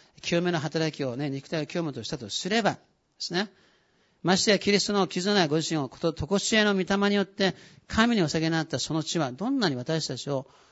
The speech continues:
良心を清めて、死んだ行いから離れさせ、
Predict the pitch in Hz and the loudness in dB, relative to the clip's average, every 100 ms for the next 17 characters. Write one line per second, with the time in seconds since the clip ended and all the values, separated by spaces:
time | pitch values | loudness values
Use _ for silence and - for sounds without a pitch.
0 | - 151 175 165 - 123 - - 170 180 | -2 4 4 2 -4 -6 -8 -2 0 2
1 | 180 - 160 143 - - - - - - | 0 0 0 0 -2 -14 -10 -2 2 4
2 | 208 202 190 165 - 165 156 123 117 - | 2 4 4 4 2 0 0 -2 -6 -4
3 | 135 156 156 156 165 147 | -2 0 0 -2 0 -2